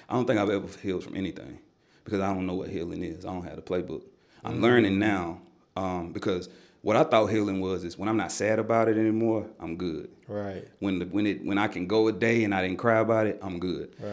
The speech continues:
Speaker 1: And then the next week, I take a complete dive and I'm rock bottom again. And I'm just laying there in my, in my, my thoughts, not showering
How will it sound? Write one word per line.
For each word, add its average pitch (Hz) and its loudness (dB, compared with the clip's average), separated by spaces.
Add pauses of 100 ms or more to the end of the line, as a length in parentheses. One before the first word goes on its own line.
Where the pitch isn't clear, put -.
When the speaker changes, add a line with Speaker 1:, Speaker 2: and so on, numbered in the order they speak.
(120)
Speaker 1:
And 87 -8
then 92 -4
the 90 -4
next 101 -4
week, 92 -8 (280)
I 87 -12
take 87 -8
a 71 -12
complete 95 -6
dive 92 0
and 87 -8
I'm 87 -10 (640)
rock 90 -2
bottom 104 2
again. 76 -8 (560)
And 92 -4
I'm 90 -4
just 90 -8
laying 101 -2
there 90 -4
in 87 -8
my, 85 -4
in 90 -6
my, 85 -6 (220)
my 85 -10 (140)
thoughts, 95 0 (580)
not 101 0
showering 92 2